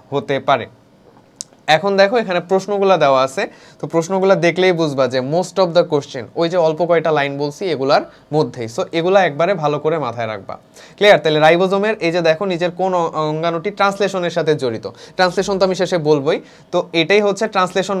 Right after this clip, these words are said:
মানে কি? প্রোটিন তৈরির প্রক্রিয়া। আর প্রোটিন তৈরির ফ্যাক্টরি কে? প্রোটিন তৈরি করে কে? রাইবোজোম। আচ্ছা, আরেকটা জিনিস তাহলে রাইবোজোমকে কি বলা হয়? রাইবোজোমকে বলা হয় প্রোটিন ফ্যাক্টরি।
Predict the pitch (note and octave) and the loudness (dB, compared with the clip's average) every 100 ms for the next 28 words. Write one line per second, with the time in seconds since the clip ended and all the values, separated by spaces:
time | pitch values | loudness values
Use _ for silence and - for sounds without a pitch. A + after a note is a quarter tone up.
0 | E3 D3 C#3+ E3 E3+ F3+ F3 E3+ D#3 D#3 | -2 -2 -4 -2 0 0 0 0 0 -2
1 | C3+ C3 A#2 A#2 D#3+ D#3+ F3+ F#3 F3+ F3+ | -6 -2 -4 -2 -2 -2 -2 0 -2 0
2 | D#3 D#3 D#3+ D3+ A#2+ C#3+ D3+ E3 D#3+ D3+ | 0 0 -4 -2 -4 -4 -4 -4 -2 -2
3 | D3 C3 A2+ A#2 A#2+ A#2 A2+ G#2 A#2 - | 0 -2 -2 -2 -2 -2 -6 -10 -16 -20
4 | - - A2 - A2+ D#3 E3+ F#3+ G3+ G3 | -20 -12 -12 -10 -2 0 2 0 0 0
5 | G3 F#3+ A3 D3+ D3+ D#3+ F3+ F3 F#3 F#3 | 0 0 2 2 2 0 -2 -2 -4 -2
6 | E3 E3 E3+ F#3+ F#3 C3+ C#3+ D3 D3 D#3 | 0 2 4 2 0 -2 -2 -4 -2 0
7 | D3+ D3+ F#3+ G3+ D3+ C#3+ C#3 C3 A#2 A#2 | 2 2 -2 -2 -2 -2 -4 -6 -8 -6
8 | G#2+ | -10